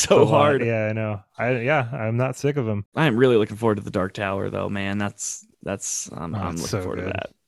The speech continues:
Speaker 1: But Bag of Bones is about, um, an author, and this isn't a spoiler 'cause it's, like, on the very first page, but it's about an author whose wife dies, and then he starts getting writer's block because, like, his wife is dead,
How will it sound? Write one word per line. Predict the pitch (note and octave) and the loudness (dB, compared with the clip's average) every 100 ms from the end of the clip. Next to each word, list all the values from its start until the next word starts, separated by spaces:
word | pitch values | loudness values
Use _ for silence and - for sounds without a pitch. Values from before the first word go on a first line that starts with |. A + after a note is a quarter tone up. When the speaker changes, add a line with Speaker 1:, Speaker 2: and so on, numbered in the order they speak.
| _ _ | _ _
Speaker 1:
But | A#2+ | 0
Bag | C#3 G#3+ | 4 4
of | G3 | 4
Bones | F3+ F3+ | 4 2
is | D#3+ | 0
about, | C#3 B2+ A2 - | 0 0 0 -2
um, | A#2 G#2 G2 G2+ | -4 -2 -4 -4
an | A2 | -4
author, | A2 A2 A2 B2 A#2+ A#2+ | -2 -2 0 0 0 0
and | A2+ A2+ | -2 -4
this | A#2+ E3 | -2 2
isn't | C#3+ | 2
a | G2 | 0
spoiler | - G#2+ G2+ F#2+ | -2 -4 -4 -4
'cause | G2+ | -8
it's, | G2 | -6
like, | A2 | -4
on | G2+ | -4
the | F2 | -6
very | F#2 F#2 | -6 -6
first | - G2 F2+ - | -6 -8 -8 -8
page, | F#2+ G2 - | -6 -6 -6
but | G2 F#2 _ _ _ | -6 -6 _ _ _
it's | - - | -10 -4
about | B2+ B2+ | 0 0
an | |
author | G#2 G#2 A2+ G2+ | 0 -2 -2 -4
whose | G#2 F#2+ | -6 -8
wife | F#2+ F#2+ G#2 - | -6 -6 -6 -4
dies, | A#2 A2+ A#2 A#2+ - _ _ _ _ - | 0 2 2 -2 -8 _ _ _ _ -10
and | G#2 | -6
then | G#2+ | -4
he | G#2+ A2 | -4 -6
starts | - A#2+ G#2+ | -4 -4 -4
getting | - G#2+ G2 F2+ F#2 _ | -4 -6 -6 -8 -12 _
writer's | G2+ G#2 A#2 A2+ | -6 -4 -4 -4
block | C3+ C#3+ D3+ - _ _ _ _ _ | -2 -2 -4 -12 _ _ _ _ _
because, | G#2+ - G#2 F2+ - - - _ | -8 -6 -6 -8 -14 -18 -20 _
like, | F#2+ F#2 - _ _ _ | -14 -14 -20 _ _ _
his | - G#2+ | -8 -8
wife | F2+ G2 | -10 -10
is | A2+ - | -10 -8
dead, | A#2 B2 | -4 -4